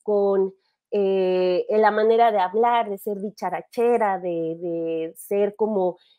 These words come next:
eh, muy, eh, distinta a cualquier otro político y decidieron apostarle, sin siquiera parece que le hubieran pedido una explicación o que les hubiera pedido o que le pidieron a Xochitl Gálvez una lista sobre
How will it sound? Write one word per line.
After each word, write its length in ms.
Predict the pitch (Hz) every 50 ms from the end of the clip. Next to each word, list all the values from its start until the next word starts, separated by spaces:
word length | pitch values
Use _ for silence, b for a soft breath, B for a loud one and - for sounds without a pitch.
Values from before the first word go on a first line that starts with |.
| b _ -
eh, 300 | 190 185 185 185 180 185
muy, 760 | 202 208 220 233 240 240 240 240 240 233 226 214 202 190 - _ _ _ _ _ _ _ -
eh, 300 | 196 202 196 196 196 190
distinta 680 | 180 220 226 - - - 269 277 269 254 269 233 214 202
a 60 | 202
cualquier 320 | 202 214 202 202 226 240
otro 240 | 240 233 240 226 233
político 500 | - 214 233 247 240 - 262 220 - 254
y 60 | 247
decidieron 460 | 226 214 214 - 226 226 233 247 262 247
apostarle, 720 | 240 - - 185 - - - 233 226 214 202 202 208 208 _ -
sin 280 | - - 226 226 220 208
siquiera 680 | - 226 196 - 254 254 254 277 285 294 302 294 240 - _ _ _ _ -
parece 540 | 214 214 220 247 247 233 233 214 208 220 220 b b b b b b -
que 420 | - 208 196 190 190 190 190 185
le 320 | 190 196 202 202 196 - _ _
hubieran 480 | - 214 196 226 233 233 233 247 240
pedido 500 | - 202 196 196 240 240 226 214 214 208
una 160 | 214 220 220 214
explicación 880 | 214 - - - 214 196 - - 180 - - - 269 277 302 311 285
o 80 | 240 247
que 140 | - 180 180
les 180 | 185 185 -
hubiera 300 | 214 196 208 208 220 220 220 208
pedido 480 | 196 190 214 220 220 226 226 226 226 B B B B B
o 120 | B 214 208
que 100 | 214 214
le 100 | 208 208
pidieron 480 | - 226 220 196 262 294 330 311 262 220
a 80 | 196
Xochitl 300 | 185 196 - - 226 202
Gálvez 320 | 208 208 208 214 220 220 240
una 180 | 233 233 233
lista 400 | 226 233 240 233 233 - 240 233
sobre 440 | 233 226 208 190 185 196 190 185